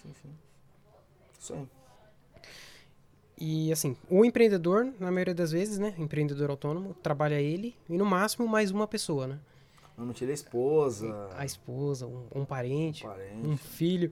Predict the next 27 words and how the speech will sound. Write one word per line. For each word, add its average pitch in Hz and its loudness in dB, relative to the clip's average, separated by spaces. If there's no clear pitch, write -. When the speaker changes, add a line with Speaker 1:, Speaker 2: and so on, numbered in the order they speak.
Speaker 1:
Um 98 -16
filho, 107 -8
exatamente. 110 -12
Speaker 2:
Então, 208 6
assim, 165 0
você 175 -2
talvez 160 0
já 160 0
tenha 160 0
colocado 143 -2
isso 135 -4
em 127 -4
pauta, 156 -2
mas 156 0
faz 208 6
sentido, 214 2
então, 190 2
ele 208 -4
colocar 196 -4
no 160 -4
papel 151 -4
pra 160 -2
acompanhar? 170 -2
Sim 254 0
ou 196 2
não? 135 0
Speaker 1:
É, 123 -2